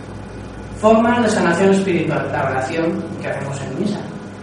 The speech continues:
Nos reunimos, no nos reunimos en círculo, aunque he de deciros que las iglesias antiguas, las iglesias, me refiero a las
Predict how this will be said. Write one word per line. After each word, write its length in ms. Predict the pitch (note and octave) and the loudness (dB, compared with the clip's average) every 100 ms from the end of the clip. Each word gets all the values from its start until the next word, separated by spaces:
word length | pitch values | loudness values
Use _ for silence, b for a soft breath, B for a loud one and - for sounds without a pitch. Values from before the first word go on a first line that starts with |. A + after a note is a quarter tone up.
| C#3+ | -6
Nos 240 | C#3 - | -4 -2
reunimos, 600 | C3 B2 D3 F3 F3 D#3+ D#3 | -2 -4 0 2 4 2 0
no 380 | D#3 D#3+ D#3+ | 2 4 2
nos 240 | D#3+ E3 D#3 | 4 4 4
reunimos 440 | D#3 D#3 D#3+ D#3+ | 2 2 0 0
en 180 | D#3 D#3 | -2 2
círculo, 560 | G#3 G#3 F3 E3+ G3+ - B B B - | 4 6 6 8 8 4 B B B 4
aunque 680 | F3 G#3+ A#3 F#3 F#3+ G3+ - | 8 8 8 6 6 4 4
he 100 | F3+ | 4
de 160 | F#3 F#3+ | 8 8
deciros 420 | F#3 G3 F#3 F#3 | 8 8 8 8
que 140 | F3+ E3 | 6 4
las 240 | D3 D3+ | 4 4
iglesias 440 | D3 F3 G3 G3+ - | 2 2 6 6 6
antiguas, 600 | F#3 E3+ F#3 F3 E3+ E3+ | 4 6 6 8 8 6
las 180 | - - | 0 -2
iglesias, 380 | D3+ D#3 F3+ F3 | -2 0 2 2
me 100 | D#3 | 2
refiero 360 | D#3 - D3+ | 0 -2 -2
a 40 | |
las 120 | D3 | -2